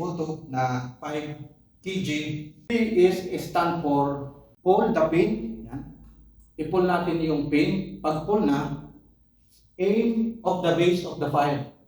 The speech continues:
Yan. Alamin natin ang pinagmumula ng sunog. Then, squeeze the lever. Yan. Pikain natin yung lever.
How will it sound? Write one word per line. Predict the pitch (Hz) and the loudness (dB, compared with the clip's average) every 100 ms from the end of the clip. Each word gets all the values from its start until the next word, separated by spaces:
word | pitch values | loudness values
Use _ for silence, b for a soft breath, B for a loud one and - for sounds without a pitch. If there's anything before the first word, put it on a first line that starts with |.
| _ _ _ _ _ _ _ | _ _ _ _ _ _ _
Yan. | 113 113 | -12 -8
Alamin | 147 180 180 185 | -4 -2 0 0
natin | 214 170 160 | -2 -4 -4
ang | 160 | -4
pinagmumula | 151 151 156 156 151 143 | -4 -4 -2 2 2 4
ng | 139 127 | 2 2
sunog. | 131 139 131 - - - _ _ _ _ _ _ _ - | 2 2 0 -4 -12 -20 _ _ _ _ _ _ _ -2
Then, | 143 156 196 - - - _ - | 0 2 0 -4 -12 -18 _ -6
squeeze | 165 - 170 220 226 - - | -4 -2 2 6 8 6 -2
the | - 160 | 0 6
lever. | 156 135 120 - - - _ _ | 8 6 4 -2 -8 -18 _ _
Yan. | 120 113 - - _ - | -12 -10 -12 -18 _ -6
Pikain | 190 220 208 | 0 0 2
natin | 208 208 202 160 170 | 4 4 2 0 0
yung | 175 165 | -2 0
lever. | 160 147 143 139 143 - | 0 2 2 2 -2 -8